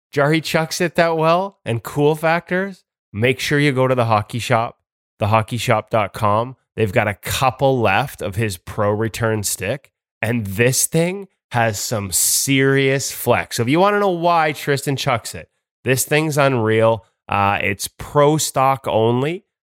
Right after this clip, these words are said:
Um, so it's actually cheaper, but no warranty on the pro stock. But, like, make sure you check out this week's video. Even though this week's video is not about,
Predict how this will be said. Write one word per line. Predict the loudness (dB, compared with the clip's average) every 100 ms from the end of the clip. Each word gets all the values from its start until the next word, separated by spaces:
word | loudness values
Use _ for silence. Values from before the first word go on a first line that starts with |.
| _ 0
Um, | 2 4 2 0
so | -2
it's | -2
actually | -2 0 -2
cheaper, | 0 2 2 0
but | 0 0
no | 0 0
warranty | 2 0 0 -2
on | -2
the | -2
pro | 0 0 0
stock. | -4 -4 -4 -10 _ _ _ _ -2
But, | 0 2 0 -2 -6 _ _ _ _
like, | -6 -6 -8 _ -2
make | 2 2
sure | 0 0
you | 0
check | 0 0 0
out | 0
this | 0 0
week's | -2 0
video. | 2 2
Even | 2 0 2
though | 2
this | 0 0 -2 -2
week's | -4 -4
video | -2 0 0 -2 -8 _ _ _
is | -6 -6
not | -4 -2 2 2 0 0
about, | -2 -2 0 2 0